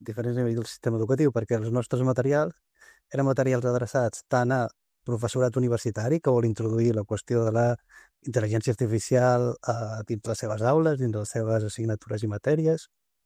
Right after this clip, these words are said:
eh, enfocant tota la qüestió de, els, eh, biaixos algorítmics, eh,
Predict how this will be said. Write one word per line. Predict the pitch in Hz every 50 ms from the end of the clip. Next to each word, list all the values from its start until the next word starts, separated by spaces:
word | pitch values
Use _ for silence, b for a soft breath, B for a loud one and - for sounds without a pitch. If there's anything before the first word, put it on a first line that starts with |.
| _ _ _ _ _ _ _ _ _ _ _ -
eh, | 123 107 104 104 98 98 - - -
enfocant | 127 113 - 120 113 - 117 113 117 104 110 b b b b b b b b _
tota | 123 117 120 110
la | 110 104
qüestió | - 110 - - - 123 117 113 113 110 110 110
de, | 110 110 110 107 113 117 117 120 - - 120
els, | 113 107 107 104 104 104 101 - -
eh, | 117 110 110 104
biaixos | 104 104 117 113 110 110 113 107
algorítmics, | 113 104 98 101 110 123 147 156 156 151 151 151 151 - - - - _ B B B B B B B B _ -
eh, | 117 113 107 104 104 107 113 113 110 110 113 113